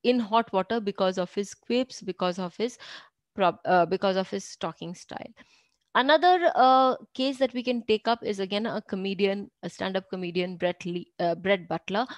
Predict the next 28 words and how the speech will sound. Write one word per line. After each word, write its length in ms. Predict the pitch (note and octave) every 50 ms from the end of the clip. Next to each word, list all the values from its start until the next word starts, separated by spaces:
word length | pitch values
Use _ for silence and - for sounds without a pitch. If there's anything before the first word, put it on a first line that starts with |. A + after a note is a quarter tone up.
| - - - - _
She 400 | - - - - D4+ C#4+ B3 -
is 100 | A3 -
said 200 | - - B3 A#3 - -
to 100 | C4+ B3
have 560 | G#3 - - - G3+ G3 G#3 A3 A3 - _ _ _ _ _ -
a 280 | - G3+ G3+ G#3 G#3 - - _ F#3+ E3 D#3+ E3+
great 360 | - A3+ B3 C4+ D4 C#4+ -
sense 260 | - C4 A#3+ A3+ -
of 120 | A#3 A3 -
humor, 400 | - - G3+ F#3+ F#3+ G#3+ A#3+ C4 - - - - - _ _ _ _
and 300 | - A#3 B3 A3+ G3 - - _ _ _ -
as 480 | - G#3 A#3 C#4 D#4+ E4 - - - - _ _ - - - - - -
a 80 | - G3+
comedian, 560 | - - G#3+ G#3+ G#3 G#3 F#3+ A3 A#3 B3 B3
she 260 | A#3+ - - A#3 A#3 A3+
has 260 | A3 G#3 G#3 G3+ F3+
done 420 | F3 F#3 F#3 F3+ G3+ G3+ F3+ E3+ E3+ - - _
great 300 | - G#3+ G#3+ G#3+ G#3+ G3+
in 140 | G3 G3+ F#3
her 80 | F3+
life. 280 | F3 E3+ E3+ F#3 A3 -
It's 220 | - G#3+ G3 -
the 140 | - - A3+
sixth 480 | A3 - - - C#4 C#4+ - - - _ - C#4
lord 300 | B3 B3+ B3+ C4 D4 C4 C4 _
posited 520 | - A#3 G#3+ G#3+ A3+ A3+ - B3 B3 A3 - _ _ -
in 300 | G3+ B3 C4+ D4 D4 C#4
the 140 | B3+ C4